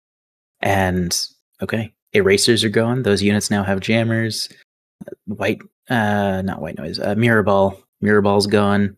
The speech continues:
Those units have Eclipse Grenades or similar. Like, it's just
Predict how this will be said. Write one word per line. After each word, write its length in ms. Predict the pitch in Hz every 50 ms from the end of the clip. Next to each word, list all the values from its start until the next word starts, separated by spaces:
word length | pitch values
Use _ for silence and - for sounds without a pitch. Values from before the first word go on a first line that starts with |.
| _ _ -
Those 200 | - 98 92 92
units 260 | 101 95 98 95 -
have 120 | - 101 90
Eclipse 320 | 90 - - 104 - -
Grenades 680 | - 104 98 101 98 95 98 92 98 - - - - -
or 160 | 113 110 98 92
similar. 600 | - - 104 101 101 98 101 101 101 92 92 _ _ _ _ _ _ _ _ _ _ - -
Like, 220 | - - - - _ _ _ _ _ _ _ _ _ _ _ _ _ _ -
it's 280 | - 90 104 - - -
just 580 | - - 104 107 104 101 98 - - - -